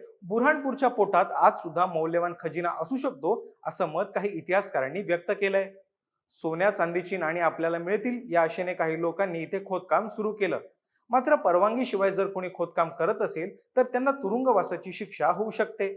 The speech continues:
छावा चित्रपटामुळे छत्रपती संभाजी महाराजांच्या बलिदानाचा इतिहास मोठ्या प्रमाणात लोकांपर्यंत पोहोचला.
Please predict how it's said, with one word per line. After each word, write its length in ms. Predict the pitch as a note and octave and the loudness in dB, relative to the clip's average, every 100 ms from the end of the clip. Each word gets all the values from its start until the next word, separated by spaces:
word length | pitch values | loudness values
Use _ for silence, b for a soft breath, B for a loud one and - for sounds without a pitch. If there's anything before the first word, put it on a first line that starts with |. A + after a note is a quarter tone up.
| - _ _ _ _ _ _ G#3+ | -12 _ _ _ _ _ _ 6
छावा 240 | A3+ D4 | 10 10
चित्रपटामुळे 760 | - B3 A3+ A3 A3 G#3+ F#3+ F#3+ F#3+ | 6 2 2 2 0 0 0 0 -4
छत्रपती 400 | F3+ E3 D#3+ F#3+ | -4 -4 -4 -6
संभाजी 440 | - C#3+ D#3 F3+ | -6 -4 -2 -2
महाराजांच्या 520 | G#3+ F3+ E3+ F3 F3 F3+ | 0 0 0 -2 -2 -4
बलिदानाचा 600 | C3+ D#3 F3 F#3 F#3 F#3+ | -2 -4 -2 -2 -4 -4
इतिहास 420 | F#3+ G#3 E3+ - - - - | -2 2 2 2 -4 -20 -6
मोठ्या 260 | G3+ G#3 C#4+ | -4 2 2
प्रमाणात 380 | A#3 E3+ F#3+ G3+ | 2 2 0 0
लोकांपर्यंत 580 | F#3+ F#3+ G3 G3 G3 G3 | -2 2 2 2 0 -2
पोहोचला. 500 | G3 F#3 F#3+ E3+ | -4 -4 0 2